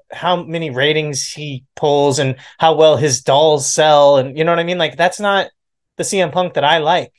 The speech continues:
That's not my C M Punk. And, like, this C M Punk is a different guy who's too busy, to me, feels like he's just way too busy talking about business metrics and, like,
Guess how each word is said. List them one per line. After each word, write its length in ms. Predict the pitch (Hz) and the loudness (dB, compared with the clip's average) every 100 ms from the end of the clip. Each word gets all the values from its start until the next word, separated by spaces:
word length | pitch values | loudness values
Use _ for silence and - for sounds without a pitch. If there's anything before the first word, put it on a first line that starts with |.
| - | -10
That's 200 | 143 170 | -8 -4
not 200 | 160 139 | -4 -2
my 220 | 143 160 | -2 -2
C 200 | 156 160 | -4 -6
M 140 | 123 | -6
Punk. 380 | 160 175 117 - _ _ - | -4 -4 -4 -10 _ _ -6
And, 260 | 139 139 | -4 -2
like, 300 | 135 135 - _ _ _ _ _ | -2 -2 -4 _ _ _ _ _
this 180 | 160 165 | -6 -4
C 140 | 220 | -2
M 100 | 202 | -2
Punk 160 | 190 196 | 0 -2
is 80 | 175 | -2
a 60 | |
different 260 | 165 180 160 | -2 -2 0
guy 220 | 160 202 | 4 4
who's 180 | 165 - | 2 -6
too 140 | - | -8
busy, 520 | 156 170 175 165 - 123 - 135 | -4 -4 -4 -10 -14 -20 -16 -8
to 100 | 131 | -2
me, 180 | 185 190 | -2 0
feels 220 | 160 156 | 0 2
like 120 | 147 | 0
he's 160 | 156 139 | -4 -8
just 160 | 139 | -4
way 140 | 135 147 | -4 -2
too 140 | 151 | -4
busy 280 | 131 147 131 | -2 -4 -2
talking 320 | 143 135 160 | -2 -2 0
about 180 | 139 123 | -2 0
business 380 | 151 190 131 117 | -2 -4 -8 -8
metrics 560 | 120 - 110 104 - | -10 -8 -10 -8 -10
and, 120 | 107 | -10
like, 220 | 107 104 | -12 -12